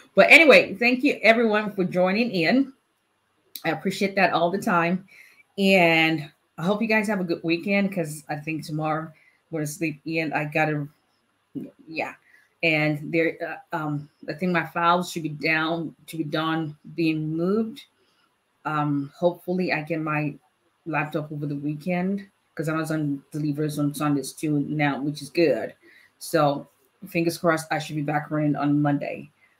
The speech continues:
But I count it all joy. I'm just grateful,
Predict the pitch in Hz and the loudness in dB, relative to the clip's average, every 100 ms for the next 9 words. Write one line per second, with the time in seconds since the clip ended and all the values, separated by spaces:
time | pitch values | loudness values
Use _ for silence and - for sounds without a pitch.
0 | - - 160 139 - - - 151 147 160 | -20 -4 0 0 -2 -10 -6 -4 -4 -10
1 | 147 - - 156 160 156 156 147 160 131 | -12 -12 -10 -4 -2 0 -2 -2 -2 -2
2 | 135 - - 151 151 160 151 - _ _ | -6 -12 -8 -4 0 -2 -2 -12 _ _
3 | _ 151 160 180 180 208 202 202 | _ -12 0 0 2 4 4 4